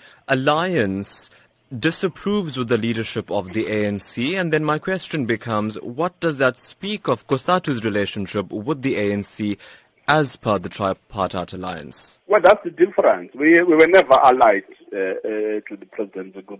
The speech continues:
Speaker 2: Zuma. We might have supported him to be the president in Polokwane, but,
Speaker 1: But,
Speaker 2: uh,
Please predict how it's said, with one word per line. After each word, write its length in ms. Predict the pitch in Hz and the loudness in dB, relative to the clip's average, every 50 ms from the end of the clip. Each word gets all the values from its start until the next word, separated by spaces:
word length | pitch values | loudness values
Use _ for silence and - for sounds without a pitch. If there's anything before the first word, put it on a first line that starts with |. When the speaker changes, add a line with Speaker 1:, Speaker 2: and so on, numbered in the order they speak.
| 95 95 | _ -12
Speaker 2:
Zuma. 300 | 101 113 113 107 98 98 | -8 -8 -6 -6 -6 -8
We 80 | 107 | -2
might 240 | 117 127 139 160 - | 2 4 2 4 2
have 100 | 147 117 - - | 0 -2 -2 -2
supported 440 | 113 - - 139 135 - 127 - - | -2 -2 0 -2 -2 -2 -4 -6 -6
him 340 | - 110 120 135 123 107 107 - | -6 -8 -6 -6 -6 -8 -10 -14
to 80 | - 117 | -14 -14
be 120 | - 107 | -12 -12
the 100 | 98 - | -14 -14
president 580 | - _ - 113 107 98 95 - 95 87 90 - _ _ _ _ _ _ _ _ _ - | -14 _ -8 -8 -8 -8 -8 -10 -10 -10 -10 -14 _ _ _ _ _ _ _ _ _ -16
in 120 | 98 101 | -16 -14
Polokwane, 540 | 98 104 107 110 110 107 104 92 92 92 92 - | -10 -8 -6 -6 -4 -4 -4 -6 -6 -6 -10 -8
but, 220 | 98 95 95 - _ _ _ _ _ _ _ - | -8 -8 -8 -8 _ _ _ _ _ _ _ 2
Speaker 1:
But, 240 | 233 233 - 196 | 2 2 2 2
Speaker 2:
uh, 60 | 226 | 2